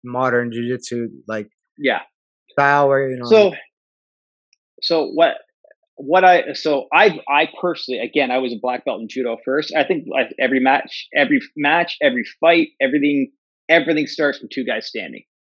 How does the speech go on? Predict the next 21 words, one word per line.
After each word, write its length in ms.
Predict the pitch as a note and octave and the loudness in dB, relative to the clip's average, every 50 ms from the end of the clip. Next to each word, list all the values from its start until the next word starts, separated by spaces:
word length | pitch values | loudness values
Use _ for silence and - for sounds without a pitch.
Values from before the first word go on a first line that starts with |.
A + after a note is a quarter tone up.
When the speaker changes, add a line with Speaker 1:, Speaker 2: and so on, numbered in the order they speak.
| _ _ - | _ _ -6
Speaker 1:
Yeah. 180 | A#2 G2 - - - | -4 -4 -6 -6 -6
Speaker 2:
Right? 180 | A#2+ A#2+ B2 | -4 -2 0
You're 120 | A#2+ C3+ C#3 | 0 2 4
never 200 | D#3 D#3+ D#3 D3+ | 4 6 6 6
gonna 180 | E3+ E3 D#3+ | 6 6 6
get 160 | C#3+ D3+ D3 C3 | 4 4 2 0
a 60 | - | -2
fight 260 | - - D3+ C#3 C3 | -6 -4 -2 0 0
on 100 | C3 B2 | -2 -2
the 60 | B2 | -4
couch, 380 | - - A2+ G2 - - - - | -10 -10 -12 -12 -12 -16 -20 -20
man. 240 | G#2 F#2+ F2+ G2+ G2 G2+ | -18 -18 -16 -16 -16 -16
Like, 160 | G#2 G2+ G#2 _ _ D3 | -16 -16 -16 _ _ 0
everything 300 | D3 D3+ C#3+ D#3+ D3+ C3+ | 2 2 2 2 -2 -2
starts 560 | - - - _ _ _ _ - D#3 C3 - | -4 -8 -16 _ _ _ _ -6 -4 -4 -4
from 100 | - C#3 B2 | -6 -6 -4
the 40 | A2+ | -4
standing 340 | - - C3+ A#2+ A2 A2 - - | -4 -4 -4 -8 -8 -8 -8 -6
position. 320 | - - - - - - | -6 -6 -6 -8 -14 -14
So 120 | - - - - | -12 -10 -4 0
I 160 | D#3 E3 D3+ | 2 2 2